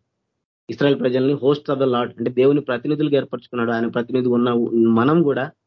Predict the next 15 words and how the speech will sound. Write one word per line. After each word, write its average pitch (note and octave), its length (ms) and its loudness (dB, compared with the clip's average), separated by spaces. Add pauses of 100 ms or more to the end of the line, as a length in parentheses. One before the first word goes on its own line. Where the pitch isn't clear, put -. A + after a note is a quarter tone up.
(160)
ఇవే A#2 240 2
చేయాలి. G#2+ 360 -2 (1300)
కాబట్టి D#3 340 0 (680)
ఆయన B2 200 -2
మనసును D3+ 440 0
గుర్తెరుగుదాం, C#3 720 -4 (320)
ఆయన B2 200 0 (400)
తగి-, A#2 200 0
అడుగునే C#3+ 320 2
రీతిగా, C3+ 460 -4 (120)
ఆయన A#2 160 -4
అడుగుతున్న C3 400 0
రీతిగా C3 320 -2
మనం A2 340 -4
జీవిద్దాం. B2 460 0